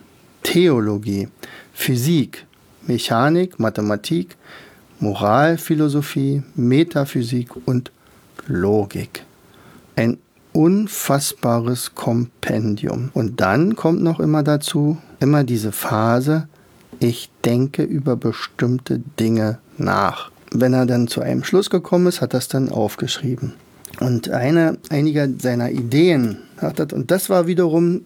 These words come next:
eine ganz große Kunst, also man kann es ja ganz verklausuliert aufschreiben, dass es eh keiner richtig schnallt. Äh, so ein paar Zitate sind dann schon fast wie Aphorismen. Also ich hab ja schon gesagt, was du nicht willst, dass man dir tut, das füg auch keinem anderen zu.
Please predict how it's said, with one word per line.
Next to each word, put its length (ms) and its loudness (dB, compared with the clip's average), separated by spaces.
eine 280 0
ganz 280 -2
große 340 -2
Kunst, 400 -2
also 180 0
man 200 0
kann 200 0
es 120 -2
ja 100 0
ganz 280 0
verklausuliert 880 -2
aufschreiben, 480 0
dass 140 -2
es 140 -4
eh 140 0
keiner 420 -2
richtig 360 -2
schnallt. 480 0
Äh, 360 4
so 120 0
ein 120 2
paar 420 0
Zitate 800 -2
sind 240 0
dann 140 2
schon 180 -2
fast 320 -4
wie 140 0
Aphorismen. 680 -2
Also 260 -2
ich 80 -8
hab 140 0
ja 60 2
schon 220 0
gesagt, 420 0
was 180 -4
du 160 -2
nicht 260 -2
willst, 440 0
dass 240 -6
man 160 -2
dir 180 -2
tut, 380 0
das 200 0
füg 320 -2
auch 140 -4
keinem 380 0
anderen 440 2
zu. 320 -4